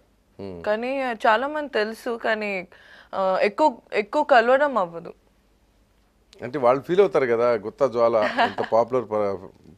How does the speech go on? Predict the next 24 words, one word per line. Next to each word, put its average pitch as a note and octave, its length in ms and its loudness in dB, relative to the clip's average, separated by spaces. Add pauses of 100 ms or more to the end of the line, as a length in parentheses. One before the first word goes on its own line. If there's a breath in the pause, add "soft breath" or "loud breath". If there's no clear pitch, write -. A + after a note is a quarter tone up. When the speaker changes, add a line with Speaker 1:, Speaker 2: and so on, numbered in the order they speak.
(120)
Speaker 1:
ఫిగర్, G2 240 -4
ఒక F#2 180 -10
సెలబ్రిటీ, G#2 600 -6 (720 soft breath)
కానీ C3 160 -4
మమ్మల్ని B2 340 -4
మాత్రం B2 240 -2
కలవదు A2 500 0
అని G#2+ 120 -4
అనుకుంటే. G#2+ 400 -8
Speaker 2:
అయ్యో, G#3+ 600 2 (140)
అలా B3 380 6
ఏం C4 220 -2
ఫీల్ B3+ 320 -2
అవ్వరు, G#3 300 0
because G#3+ 320 -2
they A#3+ 260 8
understand, G#3+ 580 0
అంటే F#3 480 -2 (120)
I G3 160 -2
have A3+ 160 2
a F#3+ 60 -6
busy G#3 480 -4
schedule F#3 560 -4
అని. E3+ 280 -12